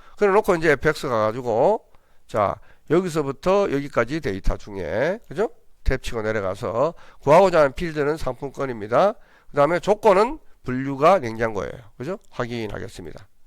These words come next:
자, 나왔죠? 자, 이 상태에서 이제 어디로 간다? 데이터베이스로 가서,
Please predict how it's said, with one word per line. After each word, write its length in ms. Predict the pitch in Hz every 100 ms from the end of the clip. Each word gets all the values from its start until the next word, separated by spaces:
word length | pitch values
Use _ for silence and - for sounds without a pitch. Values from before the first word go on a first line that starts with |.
| - -
자, 180 | 95 -
나왔죠? 480 | 101 135 151 180 180 - - -
자, 120 | 131
이 80 | 175
상태에서 520 | 240 240 220 190 185
이제 120 | 170
어디로 180 | 170 185
간다? 460 | 147 135 170 233 294 - - _ - _ -
데이터베이스로 580 | 120 - 123 131 131 117
가서, 720 | 107 117 104 110 151 202